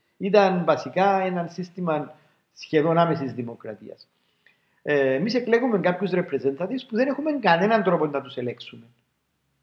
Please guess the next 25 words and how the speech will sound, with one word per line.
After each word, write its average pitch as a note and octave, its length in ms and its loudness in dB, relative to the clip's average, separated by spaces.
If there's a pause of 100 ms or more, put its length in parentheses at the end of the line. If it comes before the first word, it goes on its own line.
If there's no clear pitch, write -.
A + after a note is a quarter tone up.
Διότι F#3+ 300 8
είναι A3+ 160 4
και F3+ 100 2
οργανωμένοι D#3+ 520 4
σε D3 120 -4
κόμματα, D3+ 420 2
τα C3+ 80 0
οποία D3 220 2
κόμματα E3 360 -2
επιβάλλουν D3 800 0 (260)
τις D3 180 -2
δικές C#3+ 420 2
τους G#3+ 120 -2
απόψεις C#3+ 580 0
στους C#3 180 -10
representatives C#3+ 1000 -2 (300)
που D#3 140 4
εμείς D#3+ 320 4
επιλέξαμε D3+ 800 0
ίσως D#3+ 300 -8
για D3 140 4
άλλους D#3 240 2
λόγους. C3 540 -2 (380)
Άρα D4 220 4
τελικά, C#4+ 320 -2